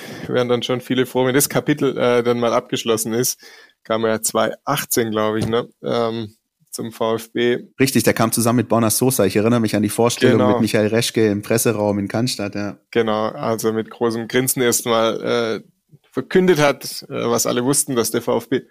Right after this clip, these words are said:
Speaker 1: Rückrunden-Vizemeister ist. Und dann wurden ja, glaub ich,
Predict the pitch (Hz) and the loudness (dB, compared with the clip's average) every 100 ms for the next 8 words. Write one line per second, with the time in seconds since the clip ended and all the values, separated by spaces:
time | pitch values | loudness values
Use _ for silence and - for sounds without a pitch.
0 | _ - 123 165 202 120 151 170 151 127 | _ -4 2 2 0 -2 0 2 0 -2
1 | 151 165 131 110 110 - 117 127 120 117 | -4 -2 0 0 0 0 0 0 -2 -2
2 | 113 113 113 113 107 107 104 - | -2 0 -2 -2 -2 -2 -4 -10